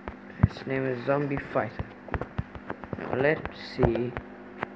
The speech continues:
do you have enough P V P skill to fight against me? And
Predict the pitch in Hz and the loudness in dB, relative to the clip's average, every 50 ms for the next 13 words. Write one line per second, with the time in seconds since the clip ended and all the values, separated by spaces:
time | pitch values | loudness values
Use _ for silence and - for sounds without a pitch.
0 | - - 123 127 127 135 139 131 123 117 120 120 117 120 123 120 - - - - | -10 -2 2 2 2 2 2 0 0 2 2 2 2 2 2 0 -2 -6 -12 -14
1 | - - - - - - - 135 127 123 120 120 - - - 123 123 - - - | -16 -16 -16 -14 -8 -4 0 2 4 4 2 0 -2 -4 -2 -2 -2 -2 -4 -2
2 | - 131 123 117 117 - 123 120 - - 123 117 113 - - - 120 110 113 - | 0 2 2 2 0 -4 -8 -10 -6 -2 -2 -2 -2 -2 -2 -2 -2 -2 -2 -6
3 | - - 113 107 110 110 - - - - - - - - - - - - - - | -6 -4 -4 -2 -2 -4 -6 -8 -12 -12 -12 -12 -12 -12 -14 -14 -14 -10 -10 -10
4 | - - - - - - - - - - - - - - - - - - - - | -10 -12 -16 -16 -14 -14 -14 -14 -14 -14 -14 -14 -14 -10 -12 -12 -12 -12 -14 -12
5 | - - - - - - - - - - - - - - - - - - - - | -14 -12 -12 -14 -14 -14 -14 -14 -14 -14 -14 -14 -16 -16 -18 -14 -14 -14 -14 -14
6 | - - - - - - - - - - - - - - - - - - - - | -16 -16 -16 -18 -18 -16 -10 -10 -10 -10 -10 -14 -14 -16 -16 -16 -16 -16 -16 -14
7 | - - 113 123 131 131 135 139 139 143 143 139 | -4 0 2 4 4 4 4 4 2 2 0 0